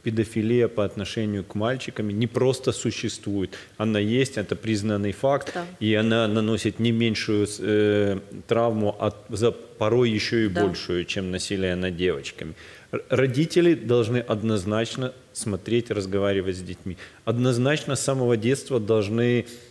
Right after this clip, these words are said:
Speaker 1: у детей должны быть сформированы правила. Чужие люди не имеют права касаться вообще. Как сказал вот г-, уважаемая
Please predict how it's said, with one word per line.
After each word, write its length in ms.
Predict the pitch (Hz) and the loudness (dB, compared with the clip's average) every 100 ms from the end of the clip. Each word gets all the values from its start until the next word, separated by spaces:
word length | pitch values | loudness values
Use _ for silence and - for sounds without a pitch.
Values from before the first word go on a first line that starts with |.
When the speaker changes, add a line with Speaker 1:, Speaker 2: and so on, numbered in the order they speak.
| - - | -20 -2
Speaker 1:
у 140 | 131 | 0
детей 460 | 110 113 - 135 143 | 2 0 2 2 4
должны 340 | 113 107 120 | 4 4 4
быть 160 | 117 110 | 2 0
сформированы 840 | - 110 110 110 123 117 117 113 | 0 2 4 4 4 4 2 0
правила. 680 | - 101 101 92 87 82 85 - - | 0 0 2 2 0 -2 -4 -12 -14
Чужие 480 | - 135 123 139 131 | -2 0 4 4 6
люди 320 | 117 113 101 | 4 4 2
не 280 | 98 107 117 | 2 2 2
имеют 360 | 113 113 117 117 | 2 2 2 2
права 260 | 117 110 | 2 4
касаться 560 | 107 113 - 104 - 101 | 2 -2 0 0 0 -2
вообще. 460 | 98 95 - 139 147 - - | -4 -4 -2 -2 -2 -10 -12
Как 180 | - - | -8 -8
сказал 460 | - 117 107 110 104 | -4 0 2 4 2
вот 120 | 101 | -2
г-, 240 | 107 110 | -2 0
уважаемая 560 | 107 101 113 107 110 | 0 2 4 4 2